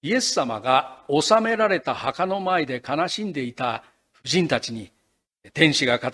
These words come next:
られた言葉を少し思い出してください。天使はこう言いました。「恐れることはない。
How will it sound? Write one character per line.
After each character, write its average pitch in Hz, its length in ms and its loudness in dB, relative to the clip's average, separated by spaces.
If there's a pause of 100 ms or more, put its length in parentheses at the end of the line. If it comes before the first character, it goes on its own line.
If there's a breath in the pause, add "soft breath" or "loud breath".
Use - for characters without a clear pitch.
ら 147 120 6
れ 151 100 4
た 151 180 2
言 151 360 -4
葉 156 140 2
を 139 320 -2 (840)
少 - 240 -10
し 127 160 -4
思 135 260 0
い 143 40 0
出 143 120 2
し - 80 -4
て 135 80 -6
く - 80 -18
だ 117 100 -10
さ - 140 -6
い。 - 80 -16 (3000)
天 151 120 4
使 147 120 -2
は 120 100 0
こ 139 160 -6
う - 40 -2
言 135 80 -2
い - 20 -4
ま 131 100 -6
し - 100 -6
た。 - 80 -20 (680)
「恐 131 320 -2
れ 170 140 2
る 151 160 -2
こ - 160 -8
と 147 160 -6
は 139 160 -4
な 139 160 -4
い。 143 140 -8